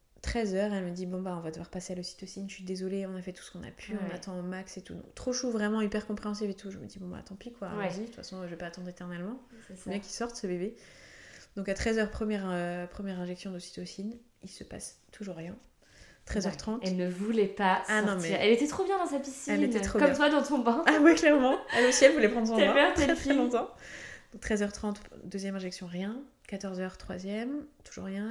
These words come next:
Speaker 1: Quatorze heures trente, toujours rien. Quinze heures, dernière injection. Et là, je suis passée de aucune contraction à une contraction toutes les deux minutes. Mais du
Speaker 2: Ouf.
Speaker 1: jou-, enfin, vraiment du
Speaker 2: Ah
Speaker 1: jour
Speaker 2: ouais.
Speaker 1: au lendemain, enfin, de, de, de la minute à,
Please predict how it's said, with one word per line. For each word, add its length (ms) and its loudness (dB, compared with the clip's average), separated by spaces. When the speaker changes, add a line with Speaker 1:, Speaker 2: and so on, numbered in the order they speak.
Speaker 1:
Quatorze 240 -12
heures 80 -14
trente, 220 -12
toujours 220 -12
rien. 260 -8
Quinze 240 -8
heures, 200 -6
dernière 340 -8
injection. 500 -8
Et 100 -6
là, 240 -4
je 100 -4
suis 140 -6
passée 260 -4
de 160 -2
aucune 280 -4
contraction 540 -8
à 140 -8
une 140 -6
contraction 440 -10
toutes 200 -8
les 80 -2
deux 100 -2
minutes. 460 -6
Mais 140 2
du 120 2
Speaker 2:
Ouf. 40 2
Speaker 1:
jou-, 220 -2
enfin, 160 0
vraiment 240 -2
du 60 0
Speaker 2:
Ah 40 0
Speaker 1:
jour 120 2
Speaker 2:
ouais. 60 0
Speaker 1:
au 40 0
lendemain, 200 -2
enfin, 160 -8
de, 240 -4
de, 320 -10
de 100 -10
la 120 -2
minute 380 -2
à, 40 0